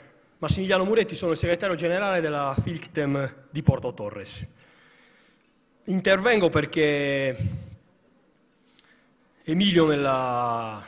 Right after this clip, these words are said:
sua relazione ha citato il mio territorio almeno due volte. L'ha fatto una volta in esplicito e una volta nei ragionamenti collegati alle questioni energetiche.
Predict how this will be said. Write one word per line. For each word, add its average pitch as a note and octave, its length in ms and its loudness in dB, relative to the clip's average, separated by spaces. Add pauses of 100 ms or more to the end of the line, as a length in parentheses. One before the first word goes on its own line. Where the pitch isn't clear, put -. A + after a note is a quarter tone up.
(120)
sua D3+ 240 0
relazione D3+ 920 0 (1800)
ha C#3+ 160 -6
citato E3 640 -4
il C3 540 -4
mio D#3+ 180 -2
territorio D#3+ 580 0
almeno E3+ 260 0
due C#3+ 140 0
volte. G#2+ 440 -10 (1400)
L'ha D#3+ 100 -4
fatto F3+ 180 -2
una F3 140 2
volta A#3 260 4
in F3+ 80 2
esplicito E3+ 920 -4 (800)
e F3 160 -2
una F#3 180 2
volta G3 400 2
nei F3 160 4
ragionamenti E3+ 560 0
collegati D#3 460 -2
alle C#3 100 -6
questioni C3+ 460 -4
energetiche. A2+ 580 -10